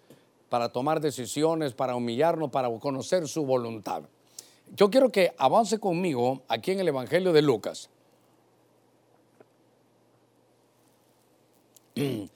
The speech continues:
¿Cómo, cómo es la vida, hermanos, de toma de decisiones? Todos los días hay que tomar decisiones. ¿Sabe qué? Prefiero que usted diga,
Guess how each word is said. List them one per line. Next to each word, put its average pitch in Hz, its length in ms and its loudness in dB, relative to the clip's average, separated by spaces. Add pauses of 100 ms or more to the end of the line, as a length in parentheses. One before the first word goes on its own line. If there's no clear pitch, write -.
(420)
¿Cómo, 135 840 4 (1160)
cómo 170 240 -2
es 165 80 0
la 135 100 0
vida, 156 400 -2
hermanos, 135 420 -4
de 120 120 -8
toma 151 320 -6
de 127 60 -6
decisiones? 117 680 -8
Todos 175 260 -4
los 127 160 -4
días 170 300 -4
hay 165 60 -6
que 156 100 -12
tomar 143 320 -8
decisiones. 156 840 -10 (480)
¿Sabe 170 320 -2
qué? 214 280 0 (560)
Prefiero 180 560 -2 (140)
que - 80 -6
usted 185 200 -2
diga, 190 220 0